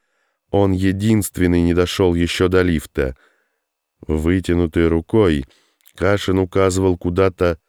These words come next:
в сторону западного крыла сектора. "Варианты!" — снова крикнул он и кинулся к лифту.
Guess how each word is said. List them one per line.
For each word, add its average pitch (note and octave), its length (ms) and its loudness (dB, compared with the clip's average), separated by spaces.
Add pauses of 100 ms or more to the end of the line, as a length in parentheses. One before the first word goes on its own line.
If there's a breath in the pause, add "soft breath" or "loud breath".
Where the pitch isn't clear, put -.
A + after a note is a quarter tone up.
(120)
в - 80 -16
сторону G2+ 540 2
западного F2+ 680 0
крыла F#2 380 0
сектора. D2 800 -2 (920)
"Варианты!" — G2 1300 2 (100)
снова F#2 500 0
крикнул G2+ 680 -2
он D#2+ 400 0
и F#2+ 100 0
кинулся G2+ 680 0
к - 140 -4
лифту. D2+ 580 -2